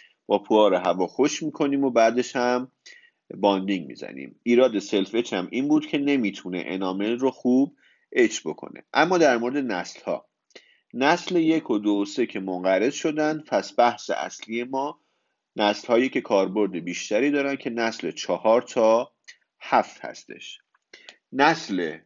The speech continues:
چهار و پنج توتال اچن و نسل شش و هفت سلف اچن.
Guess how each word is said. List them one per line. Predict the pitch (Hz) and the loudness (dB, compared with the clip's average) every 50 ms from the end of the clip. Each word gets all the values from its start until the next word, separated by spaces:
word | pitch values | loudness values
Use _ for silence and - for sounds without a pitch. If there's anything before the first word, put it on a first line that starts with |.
| _ | _
چهار | - - - - - 104 95 - - 123 120 107 98 87 | -16 -14 -6 0 2 2 2 4 4 4 4 4 2 0
و | 90 90 87 | -2 -4 -4
پنج | 85 - - - 110 107 104 95 90 90 82 - - _ _ _ _ _ _ _ | -4 -8 -8 -6 -6 -4 -6 -8 -10 -14 -18 -20 -20 _ _ _ _ _ _ _
توتال | - - 104 98 92 - - 104 92 90 87 - - | -6 -4 -2 -2 -2 -2 0 0 0 0 -2 -4 -4
اچن | - 107 110 - - 151 139 139 143 143 151 _ _ _ _ _ _ _ _ - | -4 -4 -4 -2 -2 -2 -2 -2 -2 -4 -8 _ _ _ _ _ _ _ _ -2
و | 95 95 | -2 -2
نسل | 95 98 104 113 113 117 117 - - - 87 82 | -2 -2 -4 -2 -2 -4 -4 -8 -12 -10 -10 -10
شش | 80 - - - 95 90 - - | -10 -12 -12 -12 -10 -10 -8 -6
و | 92 85 | -6 -6
هفت | - - 101 98 104 107 110 117 127 139 - - - _ _ _ _ _ _ _ _ | -4 0 2 4 4 6 6 4 2 0 -2 -8 -20 _ _ _ _ _ _ _ _
سلف | - - - - - - 107 95 92 - - - _ _ - | -18 -16 -14 -10 -4 0 0 0 0 -2 -8 -18 _ _ -6
اچن. | 107 104 95 - - 80 76 78 78 76 76 | -6 -6 -6 -6 -10 -10 -10 -10 -12 -14 -16